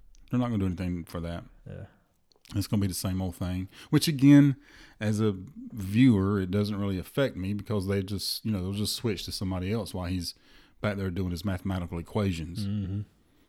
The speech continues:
Speaker 1: seeing how much water is on his ball and how much the dew's going to affect it.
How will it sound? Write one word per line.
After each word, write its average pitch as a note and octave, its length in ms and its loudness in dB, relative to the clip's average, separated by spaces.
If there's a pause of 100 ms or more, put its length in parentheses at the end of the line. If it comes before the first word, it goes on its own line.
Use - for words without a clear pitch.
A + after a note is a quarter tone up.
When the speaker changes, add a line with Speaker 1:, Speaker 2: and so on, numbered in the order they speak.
(380)
Speaker 1:
seeing G2+ 220 -2
how F#2+ 140 -2
much F#2+ 260 -4
water G2 260 -2
is E2 100 -4
on E2+ 100 -4
his E2 120 -6
ball E2 240 -4
and E2 80 -6
how F2+ 80 -4
much F#2 220 -6
the E2+ 80 -8
dew's F#2 280 -2
going E2+ 180 -2
to E2+ 100 -4
affect E2+ 380 -6
it. - 100 -10